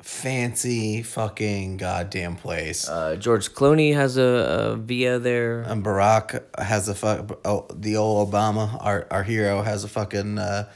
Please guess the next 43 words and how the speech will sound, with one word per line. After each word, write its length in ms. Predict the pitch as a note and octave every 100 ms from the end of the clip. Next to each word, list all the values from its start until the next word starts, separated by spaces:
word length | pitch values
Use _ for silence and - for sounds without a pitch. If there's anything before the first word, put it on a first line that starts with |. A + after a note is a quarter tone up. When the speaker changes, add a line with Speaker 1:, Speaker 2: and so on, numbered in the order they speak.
| - - _ -
Speaker 1:
place 320 | A#2 G#2 -
there. 160 | G#2 G2
I 80 |
mean, 160 | F#2+ F#2+
everyone 460 | - A#2+ A2+ A2+ G#2+
has 240 | G#2+ G#2
a 40 | G2+
fucking 360 | G2 F#2 G2
house 340 | F#2+ F2 F#2 -
on 160 | E2
this 180 | F2 F2+
lake. 380 | F2+ D#2+ D#2+ E2
Speaker 2:
Richard 440 | A#2 C#3+ C#3 G2+
Branson, 500 | F#2+ G#2+ B2+ B2+ C3+
one 120 | B2+ B2
of 40 |
the 80 | G2+
richest 480 | G#2 G#2 - A2+ -
men 220 | G#2 A#2
in 60 |
the 60 | G#2
world, 540 | G2 F#2+ A#2 C3 C3
has 160 | B2 A#2
a 80 | B2
Speaker 1:
<laughs> 100 | G#2+
Yeah. 540 | G2 B2+ B2 A#2 G#2+
Speaker 2:
villa 340 | G#2 C3 C#3 B2+
there. 540 | C3+ B2+ B2 B2+ D3 -
Speaker 1:
Yeah, 260 | C3+ E2
I 60 | G#2
mean, 180 | B2 B2+
there's 220 | D3 B2+
houses 480 | C3 C3+ C3+ C#3 B2+
on 140 | A#2
the 60 | A2+
lake 360 | A2 G#2+ G#2
that 120 | G#2+
are 120 | G2+ G2
just 320 | G2 F2+ -
covered 340 | B2 A2+ A2+
in 140 | G2 F2
blast 500 | - G2+ A2+ C#3 C3+
shields 640 | - F2+ F2+ E2+ E2+ -